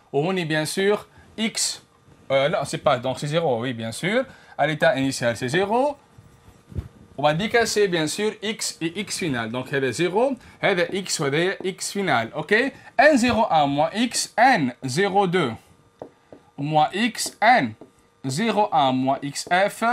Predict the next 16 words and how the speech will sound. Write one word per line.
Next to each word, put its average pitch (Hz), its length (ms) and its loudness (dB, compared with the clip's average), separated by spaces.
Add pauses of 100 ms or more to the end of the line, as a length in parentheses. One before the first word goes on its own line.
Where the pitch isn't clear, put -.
(480)
N 214 580 2
zéro 156 460 0
deux 160 360 -2 (300)
moins 156 500 2 (100)
X - 500 -6 (180)
F. 190 280 6
Vous 120 100 -8
venez 175 200 -2
كملت. 190 400 2 (220)
شنو 208 140 0
كملت؟ 175 340 2
Bien 147 200 -2
sûr, 208 200 0
كملت 170 360 0
tableau 156 260 0
d'avancement 170 720 0